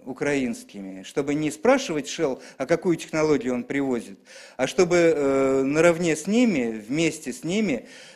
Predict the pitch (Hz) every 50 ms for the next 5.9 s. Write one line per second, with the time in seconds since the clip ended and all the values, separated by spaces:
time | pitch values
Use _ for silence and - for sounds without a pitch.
0 | - _ - 117 117 117 120 120 117 113 117 131 127 - 151 156 156 156 139 127
1 | 127 123 117 110 110 110 107 110 110 110 110 110 107 104 107 - - 160 147 131
2 | - - - - - _ _ _ _ - - - 151 143 127 131 - - 185 208
3 | 247 - - - 139 120 147 196 190 - - - 131 127 127 127 123 120 120 120
4 | 113 113 113 - - 143 143 147 180 196 196 - 151 - 143 - 160 151 143 139
5 | 127 - - - 143 139 143 147 139 131 127 - - 123 110 95 -